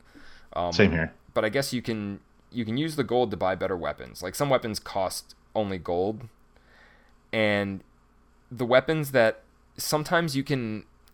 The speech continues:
Speaker 1: like, unlock a weapon to be purchased,
Speaker 2: Mm-hmm.
Speaker 1: but you can't use it because you're not that level.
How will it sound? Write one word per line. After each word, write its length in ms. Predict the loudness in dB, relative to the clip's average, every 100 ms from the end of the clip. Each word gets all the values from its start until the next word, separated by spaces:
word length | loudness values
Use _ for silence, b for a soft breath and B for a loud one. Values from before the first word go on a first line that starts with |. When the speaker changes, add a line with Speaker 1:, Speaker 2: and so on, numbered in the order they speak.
| _
Speaker 1:
like, 260 | 2 2 2
unlock 440 | 2 4 4 2 0
a 60 |
weapon 580 | -2 0 0 -2 -4 -6
to 100 | -8
be 180 | -8 -8
purchased, 800 | -8 -8 -6 -4 -6 -6 -16 -20 _ _ _ _ _ _ _ 4
Speaker 2:
Mm-hmm. 200 | 6 6
Speaker 1:
but 160 | 4
you 80 | -2
can't 300 | -4 -2 -2
use 500 | -6 -6 -2 0 -2
it 200 | -4 -6 -10 -20 -8
because 320 | -6 -4 -4
you're 100 | -4
not 280 | -2 -2 0
that 240 | -2 -2 -2
level. 460 | -2 -2 -6 -10